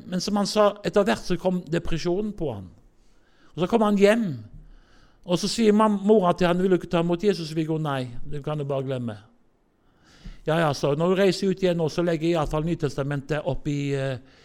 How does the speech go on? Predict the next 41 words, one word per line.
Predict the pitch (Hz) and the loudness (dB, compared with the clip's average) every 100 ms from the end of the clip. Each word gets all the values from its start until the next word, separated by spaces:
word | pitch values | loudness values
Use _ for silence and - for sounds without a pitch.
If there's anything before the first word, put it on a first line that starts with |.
| - - | -20 -4
kofferten | - 175 156 - 127 | 0 2 0 -2 -2
din. | 117 104 - _ | -2 -4 -12 _
Så | - 170 | -4 -2
hvis | 170 | 0
du | 180 | 2
er | 175 | 2
i | 170 | 2
nød, | 135 107 - - - - | -2 -4 -8 -10 -10 -8
så | 156 | -4
vet | 151 | -4
du | - | -4
hvor | 127 143 | -2 -2
det | 131 | -2
er | 131 | -6
svar.» | - 110 98 - _ _ _ _ _ _ _ _ _ _ _ _ | -6 -6 -6 -16 _ _ _ _ _ _ _ _ _ _ _ _
«Ja, | - | -10
slutt | - 131 | -8 -4
å | 131 | -4
mase, | 123 113 - | -4 -6 -6
mamma, | 117 113 | -6 -4
jeg, | 120 117 120 | -4 -6 -8
det | 123 | -4
hjelper | 120 104 120 | -4 -6 -10
ikke | 120 | -8
allikevel.» | 117 104 101 95 95 - _ | -6 -8 -10 -16 -18 -20 _
Men | - 160 | -10 -6
hun | 190 | -4
ba. | 170 190 - _ _ _ _ _ _ _ _ _ - - | -4 -6 -8 _ _ _ _ _ _ _ _ _ -20 -8
Og | 151 | -4
så | 180 | 2
sa | 254 208 | 4 4
han, | 202 | 4
men | 202 | 4
depresjonen | 202 208 - - 247 196 170 | 4 6 4 2 0 2 2
bare | 180 160 | 0 -2
kom | - 185 | -2 -2
dypere | 170 196 170 147 | -2 -2 0 -2
og | 165 | -2
dypere | 170 151 151 | -4 -4 -6
på | 151 170 | -4 -4
han. | 147 | -4